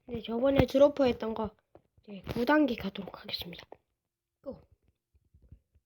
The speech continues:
볼까? 제목. 안드로이드 커넥톤.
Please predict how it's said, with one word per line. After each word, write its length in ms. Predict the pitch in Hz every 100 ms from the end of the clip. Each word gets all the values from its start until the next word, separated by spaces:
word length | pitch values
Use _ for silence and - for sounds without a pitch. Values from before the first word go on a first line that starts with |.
| -
볼까? 360 | 247 - 311 320 _ _ _ _ _ _ - - - _ _ _ _ _ _ _ - - _ _ _ _ - - - _ _ _
제목. 420 | - 240 247 196 _ _ _ _ _ - - - _ _ _ _ _
안드로이드 840 | 247 247 247 254 262 254 233 220 214
커넥톤. 720 | - 240 233 233 - - 214